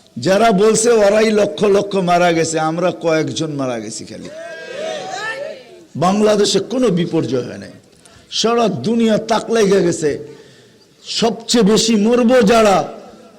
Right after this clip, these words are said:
ওরা এটাকে প্রতিরোধ করলো তো করলো কি করে? ওরা তো জানে না যে আমাদের কাছে প্রতিরোধ করার মতো আধ্যাত্মিক এক শক্তি আছে, যেগুলা মক্তব, মাদ্রাসা, মসজিদ আর এরকম আশেক, যারা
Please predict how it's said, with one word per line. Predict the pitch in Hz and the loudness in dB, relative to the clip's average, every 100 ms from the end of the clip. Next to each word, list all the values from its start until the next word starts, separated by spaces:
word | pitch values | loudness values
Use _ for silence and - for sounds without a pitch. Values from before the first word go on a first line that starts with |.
| - - | -20 -6
ওরা | 160 190 233 | 0 2 4
এটাকে | 220 220 - 233 | 4 4 2 0
প্রতিরোধ | 226 220 233 220 - | -2 -2 0 0 0
করলো | - 220 220 | 0 2 2
তো | 208 196 | 2 0
করলো | 202 214 208 202 | 0 0 2 0
কি | 190 170 | 0 -2
করে? | 165 156 | 0 0
ওরা | 160 185 214 | 0 0 -2
তো | 226 | -2
জানে | 165 220 254 269 | -2 -2 0 0
না | 254 | 0
যে | 208 | 0
আমাদের | 214 202 208 202 | 0 0 0 -2
কাছে | 143 190 | -2 -4
প্রতিরোধ | 190 208 208 214 185 185 | -4 -6 -4 -2 -2 -4
করার | 185 170 165 | -4 -2 -2
মতো | 165 160 | -4 -6
আধ্যাত্মিক | 156 151 120 156 160 160 147 | -6 -8 -8 -8 -6 -6 -6
এক | 139 | -8
শক্তি | - 147 - 131 | -6 -6 -6 -8
আছে, | 107 107 - - - - - 156 - - - - - | -8 -10 -16 -20 -20 -20 -20 -20 -20 -20 -20 -20 -12
যেগুলা | 135 165 170 196 175 | -4 0 2 2 0
মক্তব, | 160 190 - - 190 139 | 0 -4 -4 -2 -2 -2
মাদ্রাসা, | 156 190 180 202 190 - 175 | -2 -2 0 0 0 0 -2
মসজিদ | 170 247 - 269 262 185 - - - - - | 0 -2 -2 0 2 0 -4 -18 -20 -18 -6
আর | 143 - | -6 -2
এরকম | 175 196 214 185 180 | 0 2 0 0 -4
আশেক, | 151 151 165 - 151 123 - - - _ _ _ _ _ _ - - - - - - - | -2 -2 0 0 -2 -4 -14 -20 -20 _ _ _ _ _ _ -20 -20 -20 -18 -18 -16 -6
যারা | 269 190 | -2 0